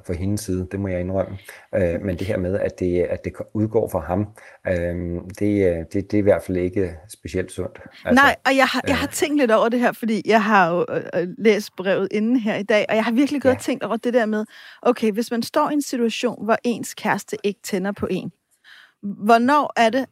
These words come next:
Speaker 2: at man skal prøve at imødekomme ens kærestes ønsker til, hvad end det er, om det er... Jeg har faktisk lige haft et par, der skændes meget om hans hår, eller... Men jeg tror, at hans
Speaker 1: Ja.
Speaker 2: hår, der er blevet langt, er også et udtryk for, at han har skiftet værdier og en proces med sig selv,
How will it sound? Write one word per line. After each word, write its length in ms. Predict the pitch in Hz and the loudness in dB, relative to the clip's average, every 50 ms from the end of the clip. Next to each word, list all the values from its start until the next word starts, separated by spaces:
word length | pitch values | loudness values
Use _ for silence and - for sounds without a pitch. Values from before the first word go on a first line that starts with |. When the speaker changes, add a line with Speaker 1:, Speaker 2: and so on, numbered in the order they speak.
| _ | _
Speaker 2:
at 120 | - 214 214 | -2 0 0
man 180 | 208 190 202 | 0 0 -2
skal 220 | 196 - - 208 196 - _ _ _ _ _ - | -4 -4 -4 -6 -6 -6 _ _ _ _ _ 0
prøve 300 | - 214 202 208 214 214 | 2 4 6 6 6 6
at 60 | 202 196 | 6 4
imødekomme 720 | 196 196 196 214 254 311 - - 302 - 107 247 247 - | 4 4 4 4 4 2 2 0 0 2 2 2 0 0
ens 400 | - 220 196 - - - - - | 0 -2 -4 -4 -6 -8 -10 -10
kærestes 520 | - - 220 190 190 208 - - 233 - - - | -4 2 2 4 4 2 0 -4 -6 -4 -2 0
ønsker 300 | 214 208 - - - 247 | 0 0 0 0 -2 -2
til, 320 | 226 - - - 208 190 - - | -2 0 0 2 2 2 0 0
hvad 200 | - 175 180 - | 0 0 2 2
end 160 | - 180 170 | 0 -2 -2
det 100 | 180 - | -2 0
er, 140 | - 180 180 | 0 0 0
om 160 | 165 180 190 | 0 0 -2
det 220 | 175 190 190 175 165 | -2 0 0 0 0
er... 340 | 160 156 - - - - - | 0 0 -2 -4 -6 -2 0
Jeg 160 | - 202 180 | 0 2 2
har 80 | 190 190 | 0 0
faktisk 260 | - - 160 180 - | 0 0 0 0 -2
lige 80 | 208 185 | -4 -4
haft 200 | 175 190 - - | -4 -4 -4 -6
et 80 | 190 - | -8 -6
par, 180 | - - 175 | -2 -2 -2
der 100 | 165 202 | 0 -2
skændes 380 | 190 - - 196 175 196 202 - | -4 -4 -2 -2 -2 -2 -2 -2
meget 100 | 175 151 | -2 -2
om 80 | 156 170 | -2 -2
hans 240 | 160 180 165 - | -2 -4 -4 -2
hår, 260 | - - 247 233 220 - | 2 2 4 4 2 0
eller... 180 | 190 - - - - - - - | -2 -2 -2 -4 -6 -14 -6 2
Men 100 | - 247 | 6 6
jeg 120 | 240 254 247 | 8 6 6
tror, 140 | - 262 240 | 6 4 4
at 80 | 233 | 4
hans 200 | 233 254 240 - | 4 0 0 0
Speaker 1:
Ja. 60 | - | 0
Speaker 2:
hår, 180 | - 254 233 214 | 2 2 2 2
der 100 | 220 226 | 2 2
er 60 | 214 | 0
blevet 220 | 196 180 202 190 180 | 2 0 -2 2 4
langt, 280 | 190 196 202 170 190 | 4 4 4 4 2
er 40 | 196 | 2
også 200 | 190 196 - 214 | 2 2 0 -2
et 40 | 208 | -2
udtryk 340 | - 214 208 - - 202 196 - | 0 0 -2 -2 -2 -4 -4 -2
for, 80 | - | -2
at 60 | 185 190 | -2 -2
han 100 | 185 180 | -2 -2
har 80 | 190 | -4
skiftet 540 | 180 - - 202 185 - - 196 185 175 165 | -6 -8 -10 -12 -12 -6 -4 -4 -4 -2 -2
værdier 420 | 185 - - - 226 190 - 190 151 | -2 -2 0 0 -2 0 0 0 0
og 80 | 151 | 0
en 80 | 180 185 | -2 -4
proces 400 | - - 185 - - 202 180 - | -4 -6 -2 0 0 0 0 0
med 80 | 214 180 | -2 -2
sig 120 | - 180 | -2 -2
selv, 240 | - - 240 226 | 2 4 4 4